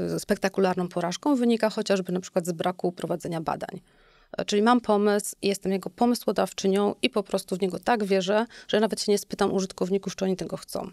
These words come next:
Więc to, to jest po prostu, to pokazuje kom-, kompletnie zmarnowane środki, czyli wprowadz-, jeśli taki produkt jest wprowadzany na rynek,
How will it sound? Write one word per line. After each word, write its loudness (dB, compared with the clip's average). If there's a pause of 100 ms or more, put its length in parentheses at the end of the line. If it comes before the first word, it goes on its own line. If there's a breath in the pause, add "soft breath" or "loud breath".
(580)
Więc -8
to, 4
to 0
jest 2
po -2
prostu, -4
to 2
pokazuje 2 (400 loud breath)
kom-, 0
kompletnie 2
zmarnowane 0
środki, -2
czyli -4
wprowadz-, 0
jeśli -2
taki -6
produkt 0
jest -2
wprowadzany 0
na -2
rynek, -2